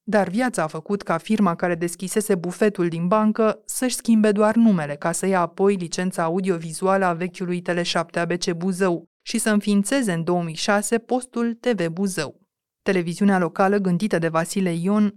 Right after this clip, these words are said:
e o afacere în care Marcel Ciolacu e cooptat în două mii doi, iar fratele mai mare, Mihai Ciolacu, e numit tot atunci director general.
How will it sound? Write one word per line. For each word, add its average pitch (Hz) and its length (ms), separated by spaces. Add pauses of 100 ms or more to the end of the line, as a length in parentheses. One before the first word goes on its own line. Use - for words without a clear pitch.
e 226 120
o 226 40
afacere 226 460
în 214 80
care 214 200
Marcel 202 440
Ciolacu 196 440
e 185 60
cooptat 185 720
în 208 160
două 175 220
mii 185 160
doi, 170 360 (120)
iar 214 200
fratele 196 420
mai 196 180
mare, 196 360
Mihai 196 420
Ciolacu, 175 640
e 226 100
numit 202 340
tot 220 160
atunci 190 440
director 175 540
general. 175 520